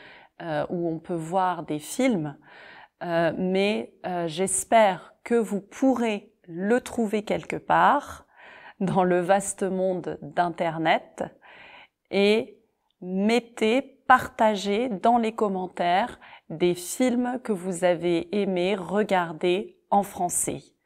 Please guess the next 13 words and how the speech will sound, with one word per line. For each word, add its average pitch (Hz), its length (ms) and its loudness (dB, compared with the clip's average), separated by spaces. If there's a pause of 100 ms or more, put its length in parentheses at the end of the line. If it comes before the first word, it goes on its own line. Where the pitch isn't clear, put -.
(360)
N'hésitez 226 640 4
pas 202 360 2
à 160 140 2
regarder 202 640 2
ces 190 220 -2
films 185 560 -4
avec 165 360 -2
les 156 100 -2
sous-titres - 800 -6 (140)
en 220 200 6
anglais. 180 580 2 (440)
Ce - 220 -4
n'est 185 340 0